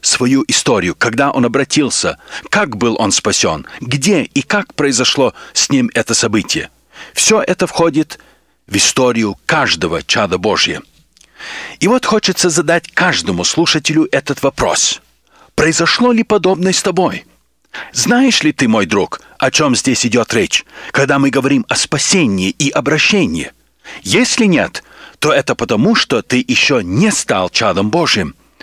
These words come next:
Тебе нужно пережить это второе рождение,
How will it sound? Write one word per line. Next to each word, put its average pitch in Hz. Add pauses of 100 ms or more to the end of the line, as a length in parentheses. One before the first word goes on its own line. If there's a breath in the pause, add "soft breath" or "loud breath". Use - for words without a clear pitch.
(280 loud breath)
Тебе 220
нужно 185
пережить 202
это 160
второе 226
рождение, 190